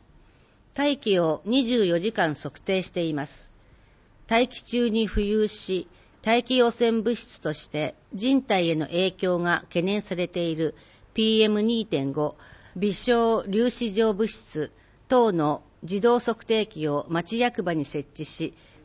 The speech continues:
測定結果を県ホームページで公表しています。高濃度になると予想される場合は、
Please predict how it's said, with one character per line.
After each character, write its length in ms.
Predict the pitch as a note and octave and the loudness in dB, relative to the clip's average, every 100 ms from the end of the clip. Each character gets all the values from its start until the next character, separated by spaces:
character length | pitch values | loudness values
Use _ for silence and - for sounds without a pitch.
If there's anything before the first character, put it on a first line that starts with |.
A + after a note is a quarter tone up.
| - | -6
測 260 | G3+ F#3+ | -4 -4
定 220 | - A#3+ | 0 0
結 280 | A#3 A#3 A3+ | 2 0 -2
果 240 | - D3+ C#3+ | -4 -2 -2
を 140 | D3 - - - | -4 -10 -20 -4
県 340 | A#3+ G#3+ E3+ - - | 0 0 -2 -6 -2
ホ 140 | A3+ | 0
ー 20 | |
ム 100 | B3 | 0
ペ 220 | A#3 B3 | 2 2
ー 20 | A3 | 0
ジ 140 | E3 | -2
で 100 | C#3+ | -6
公 200 | - F3+ | -4 -4
表 280 | F3 F3 E3+ | -2 -2 -4
し 120 | - | -4
て 100 | E3 | -6
い 120 | D#3 | -6
ま 120 | C#3+ | -6
す。 220 | C#3+ - - _ - - - - _ | -10 -16 -20 _ -20 -20 -20 -20 _
高 240 | - C4+ C4+ | 2 4 6
濃 240 | C4 B3+ | 4 2
度 80 | F#3+ | 0
に 140 | E3 | 0
な 120 | D#3+ | -2
る 140 | E3+ D#3+ | -2 -4
と 140 | D3+ | -2
予 120 | D3+ | -2
想 240 | C#3+ G3+ G3+ | -2 -2 -2
さ 140 | G3+ | -2
れ 120 | F#3 | -4
る 100 | F3+ | -4
場 200 | D#3+ D#3 | -4 -2
合 180 | D#3 D#3 | -2 -4
は、 220 | D3 C#3+ | -4 -4